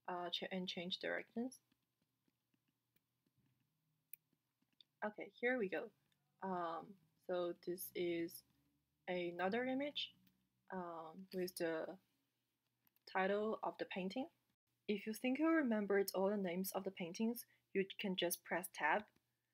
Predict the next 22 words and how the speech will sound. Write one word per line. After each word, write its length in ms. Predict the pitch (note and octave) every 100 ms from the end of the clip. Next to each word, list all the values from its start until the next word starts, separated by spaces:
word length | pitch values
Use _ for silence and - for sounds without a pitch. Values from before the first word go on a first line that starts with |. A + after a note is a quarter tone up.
| _ _ -
And 400 | G3+ F#3+ F#3+ F#3+ - _
this 200 | - G3+
is 100 | B3+ -
image 400 | G3 F#3+ G3+ - -
of, 140 | F#3+ - - -
is 180 | G3 G3
a 80 | G3
combination 540 | G#3 F3 F3+ F3 G3
of 160 | F3+ -
two 220 | A#3+ C4
images. 480 | G#3 E3 D#3 D#3 - _ _ -
If 200 | F#3+ -
you 340 | G3 F#3+ F3+ - _
don't 180 | - G3
remember 460 | C4 B3 G#3 G#3 G#3+
their 200 | F#3+ F3
names 460 | E3 E3 G3 - - - - -
and 280 | E3+ E3 E3+
you 220 | E3+ E3+
just 340 | - F3 - -
type 260 | F#3 F3
some 160 | -